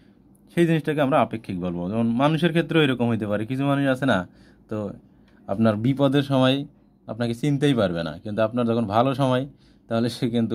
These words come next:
মনে করেন যে আপনার একদম বন্ধু হয়ে যাবে, জানের দোস্ত হয়ে যাবে, কিন্তু বিপদের সময় ওকে আপনি খুঁজেই পাবেন না, লণ্ঠন দিয়েও খুঁজে পাবেন না, মানে এইরকম একটা অবস্থা। তাহলে এই ধরনের যারা কী করে, সময়ের সাথে সাথে চেহারা পরিবর্তন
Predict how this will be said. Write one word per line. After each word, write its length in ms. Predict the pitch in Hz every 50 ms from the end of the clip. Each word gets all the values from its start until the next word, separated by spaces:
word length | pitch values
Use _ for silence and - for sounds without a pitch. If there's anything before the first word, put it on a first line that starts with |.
| 107
মনে 120 | 107 101 101 98
করেন 160 | 101 98 98 98 95
যে 40 | 92 90
আপনার 200 | 87 92 92 92 92
একদম 200 | 90 87 92 92 92 92
বন্ধু 240 | 98 104 104 104 104 101
হয়ে 100 | 101 92 87
যাবে, 140 | 90 92 92 92
জানের 240 | 98 98 101 101 95 87 92
দোস্ত 200 | 90 - - 95 87
হয়ে 140 | 87 85 80 80
যাবে, 180 | 80 80 82 76 71 _ - - - - - -
কিন্তু 160 | 101 98 98 98 107
বিপদের 340 | 110 110 151 123 131 123 131
সময় 160 | 139 147 151 139
ওকে 100 | 120 123 120 113
আপনি 120 | 120 139 165 -
খুঁজেই 240 | - 120 113 135 147 139
পাবেন 160 | 113 98 92 90
না, 60 | 90 98
লণ্ঠন 300 | 107 110 113 113 120 120 117 113
দিয়েও 160 | 117 120 131 131
খুঁজে 160 | 123 110 98 90 85
পাবেন 200 | 82 80 80 80 80
না, 60 | 73 67 - - - - - _ - _ -
মানে 120 | 110 110 110 104 147
এইরকম 280 | 147 135 117 107 104 98 90
একটা 120 | 87 - 87 82 82
অবস্থা। 300 | 82 85 82 - - 85 - - _ _ _ _ - - _
তাহলে 160 | - 120 127 127 175 175
এই 100 | 196 202 180 165
ধরনের 240 | 175 160 135 120 110 107
যারা 180 | 117 120 139 165 165 -
কী 80 | 165 135
করে, 120 | 120 104 101 - -
সময়ের 340 | 120 120 131 147 160 170 160 160
সাথে 160 | - 151 143 139
সাথে 140 | 143 135 143 -
চেহারা 220 | 131 123 123 120 120 117 120
পরিবর্তন 400 | 120 120 120 120 117 - -